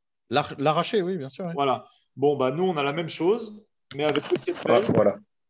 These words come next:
Speaker 2: Et, euh, en, nous, on pose pas au sol, en fait. Donc, le poids reste sur notre corps tout le temps, en fait. Voilà.
Speaker 1: Donc, tu, c'est, donc c'est, c'est, c'est de l'arraché,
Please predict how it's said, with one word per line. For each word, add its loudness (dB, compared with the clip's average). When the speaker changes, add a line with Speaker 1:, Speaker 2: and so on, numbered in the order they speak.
Speaker 2:
Et, 6
euh, 2
en, -2
nous, 2
on 0
pose -4
pas 2
au 6
sol, -2
en -4
fait. -4
Donc, -10
le -4
poids 4
reste -2
sur -12
notre -4
corps -2
tout -18
le -20
temps, -10
en -16
fait. -12
Voilà. -12
Speaker 1:
Donc, -2
tu, -6
c'est, -18
donc -6
c'est, 0
c'est, -6
c'est -6
de -4
l'arraché, 0